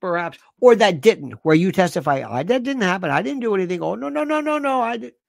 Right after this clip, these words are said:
And then somebody says, "Did you start having relations with Ms. W-, uh, Willis at the time you said on your marital, uh,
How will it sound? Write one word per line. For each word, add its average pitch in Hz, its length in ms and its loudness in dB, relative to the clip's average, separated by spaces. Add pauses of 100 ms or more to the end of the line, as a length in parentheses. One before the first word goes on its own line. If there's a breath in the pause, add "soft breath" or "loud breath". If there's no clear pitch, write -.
(1040)
And 214 100 -2
then 220 80 0
somebody 240 400 -2
says, 190 460 -2
"Did 160 280 0
you 294 400 0
start 226 480 -2
having 214 600 -2
relations 180 640 -2
with 143 400 -6 (320)
Ms. 139 240 -10 (200)
W-, - 120 -20 (160)
uh, 135 160 -10 (560)
Willis 220 380 0 (1800 soft breath)
at 202 240 0
the 185 140 0
time 214 760 0 (140)
you 208 360 4
said 156 600 -2 (180)
on 170 340 -2
your 147 520 0 (720)
marital, 143 760 -2
uh, 113 260 -10